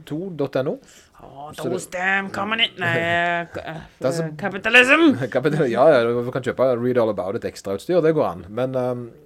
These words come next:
Speaker 1: men, ehm, men, eh, altså, det som det handler om her var jo det at, eh, for å komme litt til det poenget, var jo at vi har funnet da alternativer til løping for å trene kondisjon, i
Speaker 2: Mm.
Speaker 1: tillegg til styrketreninger, som du, du også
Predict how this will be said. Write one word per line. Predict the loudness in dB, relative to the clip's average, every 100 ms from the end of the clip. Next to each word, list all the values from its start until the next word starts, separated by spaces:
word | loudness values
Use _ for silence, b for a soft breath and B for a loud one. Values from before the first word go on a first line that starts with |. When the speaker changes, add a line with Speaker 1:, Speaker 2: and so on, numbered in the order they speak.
| -14
Speaker 1:
men, | -8 -6 -6
ehm, | -6 -6 -8 -14 _ _ _ _ _ _ _ _ B B B B B
men, | -4 -2
eh, | -2
altså, | -2 0 0
det | 0 -2 -2
som | -2
det | -2
handler | -2 -2
om |
her | 0
var | 0 0
jo | 0
det | -4
at, | -4
eh, | -6 -6 -6 -6 -8 -8
for | -8
å |
komme | -8 -10 -12
litt | -14 -20 _
til | -8 -8
det | -8
poenget, | -10 -6 -2 0
var | 0
jo | -2
at | -6
vi |
har | -12
funnet | -12 -14 -12
da | -12
alternativer | -12 -14 -14 -14 -14 -14 -10 -10 -10
til | -10 -8
løping | -10 -6 -8 -6
for | -10
å | -8
trene | -8 -8 -10
kondisjon, | -14 -12 -10 -6 -6 -8 -10
i | -10
Speaker 2:
Mm. | -6
Speaker 1:
tillegg | -4 -4 -6 -8
til | -12
styrketreninger, | -10 -10 -10 -10 -8 -4 -4
som | -4
du, | -4
du | -6 -6 -4 -2
også | -2